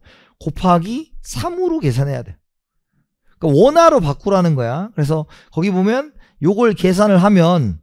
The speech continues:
어떻게 된다? 얘가 사점오가 나옵니다.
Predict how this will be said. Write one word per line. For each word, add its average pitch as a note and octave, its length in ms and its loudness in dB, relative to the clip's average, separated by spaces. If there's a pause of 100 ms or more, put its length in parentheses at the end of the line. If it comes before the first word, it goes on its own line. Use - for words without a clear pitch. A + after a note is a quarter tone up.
(120)
어떻게 C3+ 300 -4
된다? C#3 460 0 (760)
얘가 G#3+ 400 -2 (680)
사점오가 G3 760 0
나옵니다. D#3+ 720 0